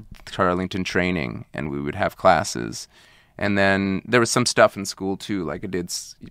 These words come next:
but I did, like, both. I did, like, outside of school and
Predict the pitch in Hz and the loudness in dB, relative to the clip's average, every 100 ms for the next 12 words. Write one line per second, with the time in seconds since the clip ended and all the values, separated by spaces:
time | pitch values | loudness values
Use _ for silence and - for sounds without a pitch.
0 | - 87 92 95 87 82 76 98 95 - | -6 -4 -2 -4 -2 -2 0 0 0 -2
1 | - - 80 90 78 71 65 - _ _ | -14 -12 -6 -4 0 0 0 -6 _ _
2 | _ 110 104 - 95 87 92 - 90 85 | _ 0 0 2 4 4 2 -4 -2 0
3 | 78 - | -2 -6